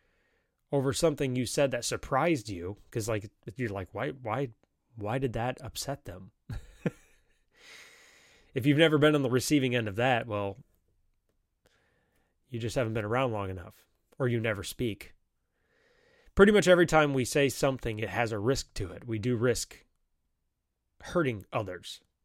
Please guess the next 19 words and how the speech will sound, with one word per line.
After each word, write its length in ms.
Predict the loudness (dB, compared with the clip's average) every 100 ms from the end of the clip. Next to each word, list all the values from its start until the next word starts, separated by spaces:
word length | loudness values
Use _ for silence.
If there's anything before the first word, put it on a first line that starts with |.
| _ _ _ _ _ _ _ _
by 120 | -6 -2
how 120 | -2
we 120 | -4
speak. 500 | -8 -8 -10 -10 -20 _ _ _ _ _ 0
And 180 | 4
words 260 | 6 6 4
are 440 | 4 4 4 2 -6 -2
dangerous 440 | 0 0 -6 -8
or 80 | -8
can 320 | -6 -2 -2
be 120 | -2 -6
dangerous. 580 | -8 -10 -16 -20 -20 _ _ _ _ _ _ _ _ _ _ _ _ _ _ _ _ _ _ _ _ _ 0
But 160 | 2 6
they 140 | 6
aren't 180 | 6 6
the 100 | 4
most 400 | 6 4 4 0
dangerous 460 | -2 -2 -6 -10
thing. 200 | -10 -14